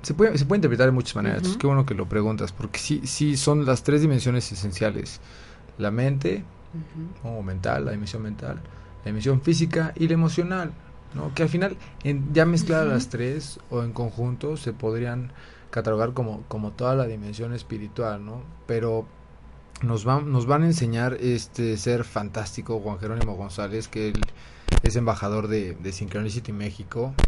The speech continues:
Speaker 1: es esta empresa fundada por por Master, Master Charles Cannon, que,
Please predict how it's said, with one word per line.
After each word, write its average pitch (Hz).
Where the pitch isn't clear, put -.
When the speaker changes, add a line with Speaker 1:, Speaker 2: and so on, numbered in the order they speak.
Speaker 1:
es -
esta -
empresa 110
fundada 104
por 92
por 110
Master, 113
Master 113
Charles 113
Cannon, 127
que, 80